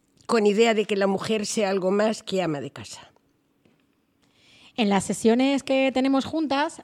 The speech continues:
Speaker 2: sabéis que yo, pues, os traigo temas, ¿no?, relacionados con inquietudes que nos atraviesan. Y hoy quería que pudiéramos charlar sobre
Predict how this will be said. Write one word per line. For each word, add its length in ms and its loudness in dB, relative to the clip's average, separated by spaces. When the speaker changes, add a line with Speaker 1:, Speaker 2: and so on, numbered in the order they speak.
Speaker 2:
sabéis 360 -2
que 120 -2
yo, 400 2
pues, 320 -6
os 160 -8
traigo 320 2
temas, 340 2
¿no?, 140 4
relacionados 580 2
con 260 2
inquietudes 840 4
que 180 4
nos 400 4
atraviesan. 800 4
Y 160 6
hoy 140 8
quería 460 6
que 120 2
pudiéramos 500 6
charlar 400 6
sobre 920 4